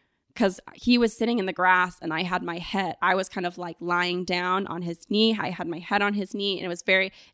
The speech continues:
what should have been kind of just, like, a gentle moment. And it did feel like that. I just kind of, like,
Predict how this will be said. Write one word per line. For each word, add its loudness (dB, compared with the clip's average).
what 0
should 4
have 4
been 4
kind 0
of 0
just, -10
like, -4
a -4
gentle -4
moment. 2
And 0
it -2
did -4
feel -4
like 2
that. 4
I -4
just -8
kind -6
of, -10
like, -6